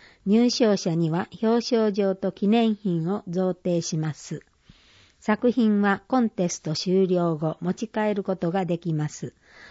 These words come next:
申し込み先、電話四四五ゼロゼロ四、ファックス六九六四五六、メール、環境、ケーエーエヌケー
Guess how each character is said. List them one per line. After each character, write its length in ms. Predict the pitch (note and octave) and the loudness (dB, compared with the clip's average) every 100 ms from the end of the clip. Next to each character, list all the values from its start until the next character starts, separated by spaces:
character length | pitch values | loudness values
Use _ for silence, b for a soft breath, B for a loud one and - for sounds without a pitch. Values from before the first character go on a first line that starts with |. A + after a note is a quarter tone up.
| B - | B 0
申 200 | G3 A#3 | 4 4
し 140 | - - | 2 0
込 100 | G#3 | 2
み 140 | G#3 | 0
先、 560 | - G3 - F#3 E3+ - F3+ | 0 -6 -6 -6 -6 -6 0
電 320 | G3+ G#3 G3+ | 2 2 2
話 220 | G3+ F#3 - - | 0 -2 -8 -2
四 400 | F#3+ A3 A#3 A3 | 2 2 2 2
四 260 | F#3+ D#3+ - | 2 -2 -4
五 360 | E3+ G3+ A#3 A#3 | 0 2 2 0
ゼ 240 | G#3 G3+ | 0 0
ロ 160 | E3+ D3 | 0 -2
ゼ 180 | E3 | 0
ロ 160 | E3+ G3 | 2 4
四、 380 | F#3 F3+ D#3 C#3 _ b b b _ | 4 2 -2 -6 _ b b b _
フ 80 | A3+ | -2
ァ 60 | |
ッ 40 | - _ | -2 _
ク 80 | F#3 | -10
ス 320 | - D3 - _ - | -10 -14 -14 _ -2
六 380 | F#3+ G3 A#3 | 0 0 -4
九 480 | - - G3+ D#3+ - _ | -6 0 2 2 -2 _
六 320 | F#3+ F#3 - | -2 -2 0
四 340 | A#3 A3 F#3 D#3 | 2 2 2 -4
五 260 | D#3 F#3 G3 | -2 0 2
六、 480 | F3+ E3 - D3+ C3+ _ b b b b b - | 0 -4 -6 -12 -12 _ b b b b b 0
メ 300 | G3+ A3 G#3+ | 4 6 6
ー 40 | |
ル、 260 | G3 F#3 - _ _ _ _ _ | 4 0 -2 _ _ _ _ _
環 340 | G#3+ A3 A#3+ | 2 2 2
境、 480 | - - G#3 F#3+ G3 b b b _ - | -2 2 4 4 0 b b b _ 2
ケ 160 | A3 | 6
ー 240 | A#3+ A#3+ - - | 6 4 -4 2
エ 60 | |
ー 300 | A3+ G#3+ G3+ - | 6 6 4 -2
エ 140 | A3 G3 | 2 4
ヌ 200 | F3 D#3+ _ _ | 4 0 _ _
ケ 120 | A3 | 4
ー 280 | A#3+ A#3+ A#3+ | 6 4 -2